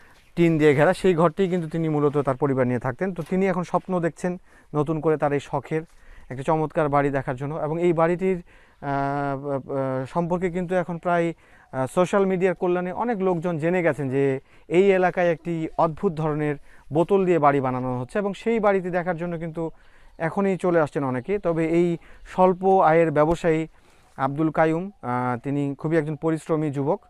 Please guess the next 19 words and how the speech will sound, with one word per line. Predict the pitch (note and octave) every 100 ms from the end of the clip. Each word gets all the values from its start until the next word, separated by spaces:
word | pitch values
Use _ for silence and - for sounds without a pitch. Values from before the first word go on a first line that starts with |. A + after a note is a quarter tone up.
| _ _ _ _
তার, | - C3 C3+ C#3
আহ, | B2+ B2 A#2 A#2 A#2 - - -
পরিশ্রম | E3+ F3+ - G#3
দিয়েই | G3 G#3
তিনি | G3 F#3+
আসলে | E3 F3
এই | D#3+
বাড়ির | C#3 D3 D3
কাজটি | D3+ - D3 - _ _
সমাপ্ত | - D3+ C#3
করতে | D3 D3 C3
চাচ্ছেন। | C3+ C3+ - G3
তো | F#3
ইতিমধ্যে | F3 G#3 F#3 E3 F3+
বাড়ির | D#3+ D#3+
কাজটিকে | E3+ D#3+ F3
তিনি | D3+ D#3
বন্ধ | C#3+ C#3+ D3+
রয়েছেন, | D3+ D3 C#3+ G3